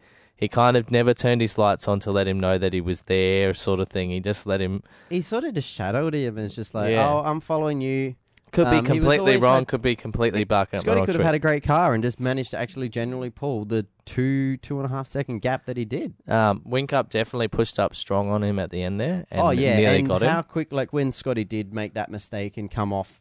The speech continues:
Speaker 2: turn ten? I have no idea on that track. The
Speaker 1: Yeah,
Speaker 2: back
Speaker 1: the, the,
Speaker 2: section of it.
Speaker 1: yeah, yep.
Speaker 2: Um, how quickly did Jamie pounce?
Speaker 1: He was
Speaker 2: Like,
Speaker 1: on him,
Speaker 2: right on the
Speaker 1: yeah.
Speaker 2: back of it. And, but then,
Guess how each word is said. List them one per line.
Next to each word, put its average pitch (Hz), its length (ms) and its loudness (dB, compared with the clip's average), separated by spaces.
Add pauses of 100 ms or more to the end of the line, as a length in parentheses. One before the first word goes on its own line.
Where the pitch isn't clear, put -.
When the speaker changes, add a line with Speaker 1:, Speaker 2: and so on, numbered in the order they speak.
(120)
Speaker 2:
turn 92 960 -6 (1200)
ten? 101 480 -10
I 120 160 -2
have 92 200 -6
no 92 200 -10
idea 85 260 -10
on 76 100 -12
that 78 140 -16
track. - 260 -16 (500)
The 117 80 -2
Speaker 1:
Yeah, 110 120 6
Speaker 2:
back 113 80 4
Speaker 1:
the, 110 120 4
the, 110 100 4
Speaker 2:
section 110 180 0
of 104 140 0
it. 110 60 2
Speaker 1:
yeah, 101 200 2 (100)
yep. 104 220 -4
Speaker 2:
Um, 123 360 0 (560)
how 170 160 -2
quickly 127 380 0
did 110 160 0
Jamie 98 260 2
pounce? - 500 -4 (440)
Speaker 1:
He 110 160 -2
was 104 100 4
Speaker 2:
Like, 104 80 2
Speaker 1:
on 104 160 2
him, 110 60 4
Speaker 2:
right 120 160 4
on 117 100 2
the 98 60 4
Speaker 1:
yeah. 98 60 0
Speaker 2:
back 107 220 0
of 104 100 -4
it. 92 240 -2
And, 104 140 -2
but 117 140 0
then, 127 340 -2